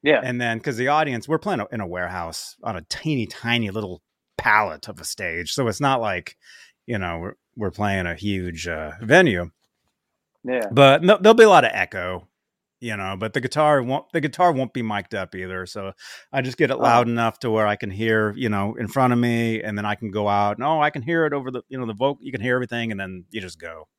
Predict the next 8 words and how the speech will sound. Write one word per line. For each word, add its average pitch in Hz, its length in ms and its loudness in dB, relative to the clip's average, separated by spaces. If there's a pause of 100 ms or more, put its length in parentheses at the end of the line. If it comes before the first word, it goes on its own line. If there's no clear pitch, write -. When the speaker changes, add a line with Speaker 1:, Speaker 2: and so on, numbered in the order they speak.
Speaker 2:
you 98 100 -20
do 82 240 -16
it. 82 120 -20 (280)
Speaker 1:
Mm-hmm. 107 320 -12 (600)
Speaker 2:
So 82 560 -16 (340)
it's 92 180 -12
cool. 82 360 -10
Speaker 1:
Cool. 101 380 -8